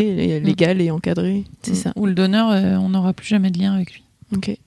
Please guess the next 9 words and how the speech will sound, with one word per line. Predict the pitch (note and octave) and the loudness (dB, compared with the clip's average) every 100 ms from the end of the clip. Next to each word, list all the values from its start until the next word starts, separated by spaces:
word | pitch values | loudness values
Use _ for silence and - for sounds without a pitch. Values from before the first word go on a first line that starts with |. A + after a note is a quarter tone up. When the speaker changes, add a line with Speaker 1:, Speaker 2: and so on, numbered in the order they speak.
| - | -2
Speaker 1:
Mm. | G3+ | 2
Speaker 2:
Et | F#3+ G3 - | 4 4 2
est-ce | F#3 - | 0 2
que | G#3 G3+ G3 | 4 4 4
c'était | F#3+ F#3+ | 2 0
important | F#3+ F#3 G3 G#3+ | 0 0 0 -2
pour | - F#3 | 0 0
vous | F#3 | 0
que | - F#3+ F3 E3+ E3+ E3 D#3+ - - | -2 0 2 2 0 -2 -4 -6 -8